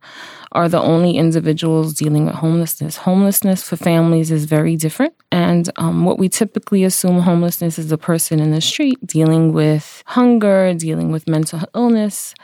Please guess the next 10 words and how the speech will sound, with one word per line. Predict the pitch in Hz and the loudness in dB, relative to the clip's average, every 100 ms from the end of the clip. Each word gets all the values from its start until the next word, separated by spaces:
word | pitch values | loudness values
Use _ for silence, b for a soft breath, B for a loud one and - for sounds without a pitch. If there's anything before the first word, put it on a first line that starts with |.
| B B B | B B B
But | 180 170 | -2 -2
families | - 254 285 285 240 226 | 0 2 4 4 2 0
are | 175 175 175 175 | 0 2 2 0
usually | - 190 208 196 180 175 175 - | -2 0 0 2 0 0 -2 -4
in | 160 170 170 170 170 | -2 0 2 0 0
very | 170 175 170 | 0 0 -2
safe | - 170 170 180 | 0 0 -2 -2
environments | 156 160 160 160 156 151 - | -2 0 0 0 -2 -2 -4
like | 160 160 | -4 -2
shelters. | - 165 156 - 156 - | -4 -4 -6 -8 -10 -10